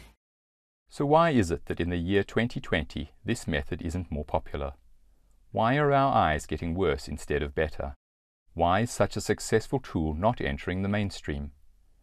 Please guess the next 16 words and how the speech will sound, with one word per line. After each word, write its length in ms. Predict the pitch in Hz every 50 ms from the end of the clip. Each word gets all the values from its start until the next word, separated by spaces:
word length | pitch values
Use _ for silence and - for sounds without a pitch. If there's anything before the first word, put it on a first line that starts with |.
| _ _ _ _ - -
And 160 | - 117 117 -
so 260 | - - 127 135 143
began 320 | 143 147 127 135 127 123 127
the 80 | 127
journey 360 | 117 113 104 90 82 78 73 71
to 120 | - -
discover 380 | - 92 - - - 107 101 101
the 120 | 104 98
answer 320 | 92 95 98 95 - - 98
to 140 | - -
these 440 | 82 78 90 92 101 107 107 - - - -
and 160 | 117 110 104
other 180 | - 120 107 107
questions 560 | - - - 76 71 - - - 73 67 69
on 160 | 73 71 76
vision. 400 | 73 73 73 69 76 71 69 69